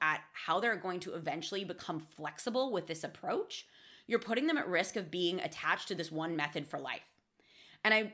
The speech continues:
I actually work with coaches on this inside my Confident Eater Mastermind container. So we talk a lot about how to understand when macros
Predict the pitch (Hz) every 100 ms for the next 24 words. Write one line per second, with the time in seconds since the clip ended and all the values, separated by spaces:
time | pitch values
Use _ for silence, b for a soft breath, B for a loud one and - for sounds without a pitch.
0 | - 208 302 339 311 240 202 214 233 -
1 | 202 180 175 165 190 196 196 160 - 170
2 | 170 151 165 190 180 165 160 156 156 -
3 | 170 180 180 165 165 160 165 175 196 165
4 | 156 156 156 151 139 143 139 B B B
5 | B - 185 185 165 190 202 - 262 -
6 | 240 170 175 - 175 165 170 165 - -
7 | 165 - - 175 170 - 160 165 156 156
8 | 156 156 165